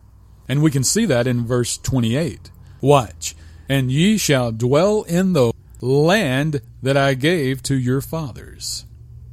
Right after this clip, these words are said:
You see this born-again business, it, it comes from a,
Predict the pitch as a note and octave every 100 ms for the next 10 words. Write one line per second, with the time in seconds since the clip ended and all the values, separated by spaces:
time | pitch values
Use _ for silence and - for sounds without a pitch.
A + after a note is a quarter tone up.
0 | - - - - - - - - - -
1 | B2 G3 F3+ - B2+ F3 D#3+ C#3+ D#3+ D3+
2 | C3+ B2 D#3 - D3 C3 B2 - D#3+ -
3 | F3 F#3+ - D#3 B2